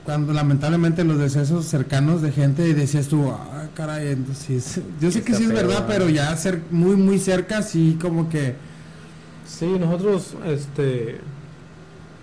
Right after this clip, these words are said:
Speaker 2: nuestros decesos habían sido algo lejanos, así como que el primo de un amigo, que el hermano de un
Speaker 1: Ujú.
Speaker 2: amigo,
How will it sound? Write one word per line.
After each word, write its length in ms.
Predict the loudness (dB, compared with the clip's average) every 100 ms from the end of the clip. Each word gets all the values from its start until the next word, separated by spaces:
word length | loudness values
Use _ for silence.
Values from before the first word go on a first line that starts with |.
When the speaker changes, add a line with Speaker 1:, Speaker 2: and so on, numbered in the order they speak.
| -20 -20 -20 -20 -14 -4
Speaker 2:
nuestros 600 | -2 -2 -2 -2 -2 -2
decesos 520 | -2 -2 -2 0 -2 -4 -8
habían 240 | -6 -4 -2
sido 440 | -2 0 -2 -2
algo 200 | -2 0
lejanos, 460 | -2 -2 -4 -6 -8 -12 -16 -20 -20 -20 -20 -20 -14 -10
así 180 | -8
como 200 | -4 -4 -2
que 60 |
el 80 | -4
primo 340 | -2 -2 -2
de 60 | -6
un 60 | -6
amigo, 600 | -6 -6 -6 -6 -6 -6
que 60 | -12
el 80 | -12
hermano 360 | -8 -6 -4
de 60 | -4
un 40 | -6
Speaker 1:
Ujú. 80 | -6
Speaker 2:
amigo, 380 | -6 -6 -8